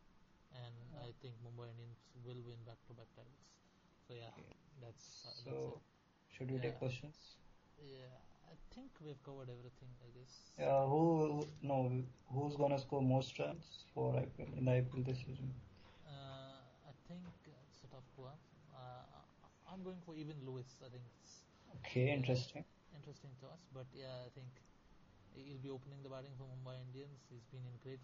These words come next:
Speaker 1: form, and,
Speaker 2: Yes.
Speaker 1: uh, I mean, I expect him to play all the matches. He'll be playing on a very good batting surface at Mumbai. Uh, he's very good against spin bowling as well. And, I mean, I'm just trying to be,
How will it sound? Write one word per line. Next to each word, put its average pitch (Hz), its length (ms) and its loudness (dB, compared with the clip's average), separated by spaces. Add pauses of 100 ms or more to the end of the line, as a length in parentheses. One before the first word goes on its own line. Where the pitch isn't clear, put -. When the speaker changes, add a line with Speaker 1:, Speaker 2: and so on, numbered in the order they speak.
Speaker 1:
form, 139 240 -10 (800)
and, 127 400 -10
Speaker 2:
Yes. 131 160 0
Speaker 1:
uh, 127 320 -14
I - 20 -10
mean, 127 140 -10 (120)
I 127 40 -12
expect 135 320 -12
him 131 80 -12
to 127 80 -10
play 131 160 -10
all 127 160 -6
the 127 80 -10
matches. 123 320 -12
He'll 123 160 -12
be 127 80 -10
playing 131 240 -10
on 127 80 -6
a 120 80 -8
very 127 200 -6
good 120 220 -8
batting 123 300 -8
surface 131 280 -12
at 127 120 -12
Mumbai. 123 340 -10 (800)
Uh, 120 320 -12
he's 113 320 -14 (120)
very 131 200 -6
good 127 160 -4
against 127 320 -8
spin 135 260 -10
bowling 123 320 -8
as 120 140 -10
well. 127 200 -10 (760)
And, 123 240 -10
I 139 80 -10
mean, 175 160 -10
I'm 180 80 -8
just - 160 -12
trying 165 160 -8
to 147 80 -6
be, 139 80 -8